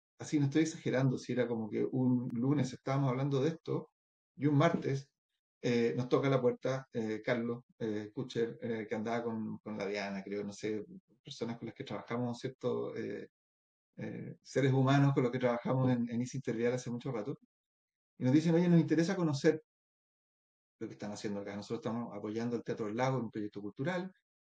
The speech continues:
de largo plazo, eh, y nos contaron que ustedes están viendo esta manera de generar agendas locales, nos parece que esto es muy interesante.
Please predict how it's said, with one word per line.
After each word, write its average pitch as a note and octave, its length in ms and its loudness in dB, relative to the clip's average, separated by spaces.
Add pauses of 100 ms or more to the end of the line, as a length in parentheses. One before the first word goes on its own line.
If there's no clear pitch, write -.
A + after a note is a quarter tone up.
(140)
de - 80 -10
largo G2+ 220 -6
plazo, F3+ 540 -6 (480)
eh, A#2 500 0
y A#2 60 -2
nos A#2 140 0
contaron B2 340 -2
que B2 80 -10
ustedes A#2+ 240 -2
están A2+ 220 -4
viendo A#2 460 -4
esta A2+ 220 -6
manera B2 320 0
de B2+ 100 0
generar A2+ 320 -6
agendas B2+ 380 -4
locales, A#2+ 380 -2
nos A#2+ 120 -4
parece A2+ 280 -4
que - 60 -10
esto - 140 -12
es A2+ 40 -10
muy A2 100 -6
interesante. - 680 -12